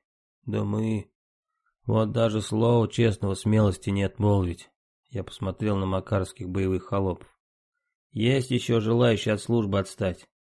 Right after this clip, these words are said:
Говорите прямо, держать не стану». «Нет, барин, за тобой быть хотим», раздались недружные голоса. «А что полагается тем, кто бросил товарищей своих тайно, честь всей дружины поправ?»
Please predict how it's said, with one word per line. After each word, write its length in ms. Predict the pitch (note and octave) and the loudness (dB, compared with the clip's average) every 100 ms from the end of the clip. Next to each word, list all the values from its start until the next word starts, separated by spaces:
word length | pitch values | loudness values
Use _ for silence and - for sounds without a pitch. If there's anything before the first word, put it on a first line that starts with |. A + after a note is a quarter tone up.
| _ | _
Говорите 400 | A#2 G#2 A#2+ A#2+ | -4 0 0 -2
прямо, 400 | - A#2 B2+ G#2 | 0 2 2 2
держать 440 | F#2 G#2 A2 A2 - | -2 -2 0 -2 -2
не 40 | |
стану». 440 | G2+ - A#2+ G2+ F2 _ _ _ _ _ _ _ _ _ _ | -8 -2 0 -2 -6 _ _ _ _ _ _ _ _ _ _
«Нет, 320 | - A2 A2 G#2+ | -2 0 0 0
барин, 380 | A#2 A2+ G#2+ | 2 2 0
за 100 | G2+ | -4
тобой 420 | - G#2+ G#2+ A#2 A2 | -2 -2 0 0 2
быть 220 | A2 A2 | 0 0
хотим», 560 | - G#2 - G#2 F#2 - _ _ _ - | -2 -4 -2 -4 -4 -12 _ _ _ -8
раздались 520 | G2 F#2+ G2+ G#2 - | -4 -2 0 -2 -2
недружные 560 | G2 F#2 G2+ F#2 F#2+ | -4 -2 -2 -4 -4
голоса. 520 | F#2 G2 G2 - F2 - _ _ _ _ _ _ _ _ | -4 -2 -4 -4 -10 -10 _ _ _ _ _ _ _ _
«А 140 | G#2+ G#2+ | -6 -2
что 200 | C3 B2+ | -2 0
полагается 640 | B2+ A#2+ A2+ B2 A#2 - | 2 2 2 2 0 -4
тем, 280 | - B2+ A#2 | -2 0 0
кто 180 | - G#2+ | 0 0
бросил 400 | A2+ A#2 A2+ G#2+ | 2 2 0 0
товарищей 600 | A2 A2+ A#2+ A#2 - G2 | 0 2 0 0 -4 -6
своих 380 | A2+ A2 F#2+ | -2 -2 -2
тайно, 460 | - A#2 A#2 A2+ G2+ - | 0 2 4 0 -4 -8
честь 340 | - B2 A#2+ | 0 0 0
всей 160 | - A#2 | -2 -2
дружины 460 | G#2 G2+ G2 A2 A2 | 0 -2 0 0 2
поправ?» 560 | A2+ A2+ A2+ A2 - | 0 2 0 0 -4